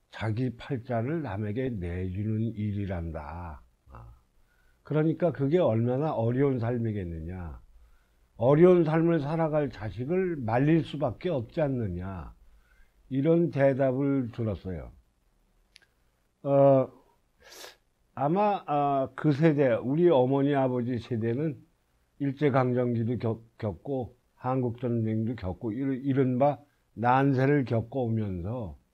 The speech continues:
한국에서 작가로 살아간다는 게 얼마나 힘들고 어려운 일인지를 미리 알고 계셨죠.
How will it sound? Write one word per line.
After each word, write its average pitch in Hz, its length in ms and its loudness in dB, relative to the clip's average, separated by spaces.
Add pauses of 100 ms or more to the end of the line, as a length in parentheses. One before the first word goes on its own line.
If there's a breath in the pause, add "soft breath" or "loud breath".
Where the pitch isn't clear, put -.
(1900)
한국에서 160 720 2
작가로 131 1400 2
살아간다는 131 800 -2
게 147 200 -4
얼마나 139 580 -2 (1600)
힘들고 208 840 2
어려운 170 380 8
일인지를 156 800 2
미리 170 340 2
알고 147 480 4
계셨죠. 127 720 -2